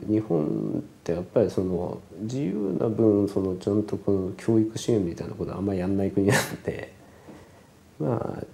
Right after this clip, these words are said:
あ、あの、国もようやく重い腰を上げて、そういうアニメーター育成プログラムとか始まってはいるんだけど、まあ、それこそフランスとかの支援の仕方に比べたら全然やっぱり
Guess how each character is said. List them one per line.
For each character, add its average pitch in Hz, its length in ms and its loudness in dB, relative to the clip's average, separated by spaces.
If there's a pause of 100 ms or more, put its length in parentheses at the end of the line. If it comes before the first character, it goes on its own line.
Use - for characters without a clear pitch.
あ、 104 40 -2
あ - 0 -
の、 92 240 -2
国 120 320 6
も 117 200 8
よ 110 160 8
う 113 60 4
や 113 80 4
く 110 180 -2
重 107 200 6
い 104 80 0
腰 - 320 -2
を 104 100 2
上 101 60 2
げ 98 80 2
て、 95 200 -4
そ 98 200 -2
う 98 40 2
い 98 100 4
う 95 80 4
ア 92 40 2
ニ 95 140 4
メ 98 160 2
ー 92 40 -4
タ 95 140 0
ー 90 60 2
育 - 180 -8
成 92 560 -2 (120)
プ 101 60 2
ロ 101 80 6
グ 95 120 4
ラ 87 60 4
ム 73 80 -6
と - 100 -8
か - 80 -6
始 120 240 0
ま 143 100 4
っ - 20 -10
て - 140 0
は - 80 8
い - 60 0
る 160 100 -2
ん 80 80 -4
だ - 80 -6
け - 120 -4
ど、 - 340 -6 (200)
ま 98 120 2
あ、 - 40 -4
そ - 120 0
れ 110 60 8
こ 131 80 8
そ - 80 0
フ - 160 -2
ラ 101 80 4
ン 95 100 4
ス - 140 -8
と 98 100 2
か - 80 0
の - 160 -6
支 - 180 2
援 87 140 2
の - 80 -8
仕 - 120 0
方 78 180 -4
に 82 80 -6
比 85 120 -4
べ 85 100 -2
た - 120 -2
ら - 40 -6
全 87 300 -4
然 90 180 -2
や 90 100 0
っ - 20 -6
ぱ - 140 -8
り - 140 -10